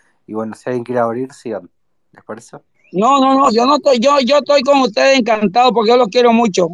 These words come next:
Speaker 2: Yo quiero mucho a
Speaker 1: Sí.
Speaker 2: los tuiteros. Yo no sé si ustedes me quieren, pero yo los quiero mucho.
Speaker 1: A mí, a mí me caes bien también, pero yo estoy algo cansado y quiero descansar y voy a cerrar el espacio.
Speaker 2: No, no, no, no, no estoy cansado, no estoy cansado, descansé bastante.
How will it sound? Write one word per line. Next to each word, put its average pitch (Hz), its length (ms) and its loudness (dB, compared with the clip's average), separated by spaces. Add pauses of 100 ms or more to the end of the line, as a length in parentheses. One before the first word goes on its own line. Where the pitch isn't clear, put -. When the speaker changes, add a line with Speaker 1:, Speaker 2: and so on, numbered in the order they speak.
(120)
Speaker 2:
Yo 254 440 0
quiero 254 240 2
mucho 254 260 2
a - 20 4
Speaker 1:
Sí. 247 40 4
Speaker 2:
los 233 140 0
tuiteros. 202 400 0
Yo 226 80 2
no 247 100 0
sé 254 160 2
si 240 120 0
ustedes 247 280 0
me 226 120 0
quieren, 247 200 0
pero 233 140 2
yo 247 60 4
los 254 120 0
quiero 247 200 0
mucho. 208 300 0 (120)
Speaker 1:
A 135 140 -2
mí, 151 260 -2
a 135 80 -8
mí 151 100 -6
me 156 120 -8
caes 151 200 -2
bien 160 200 -10
también, 160 440 -14
pero 160 160 -12
yo 131 180 -18
estoy - 340 -20
algo 131 180 -10
cansado 135 500 -12
y 127 280 -20
quiero 113 160 -18
descansar 113 500 -16
y 123 80 -14
voy 104 140 -14
a 95 140 -14
cerrar 101 260 -16
el 90 80 -18
espacio. - 320 -8
Speaker 2:
No, 262 80 0
no, 285 120 0
no, 294 140 0
no, 285 160 0
no 277 120 2
estoy 277 220 0
cansado, 247 600 2
no 247 60 -2
estoy 254 200 -2
cansado, 240 440 2
descansé 226 440 0
bastante. 220 640 0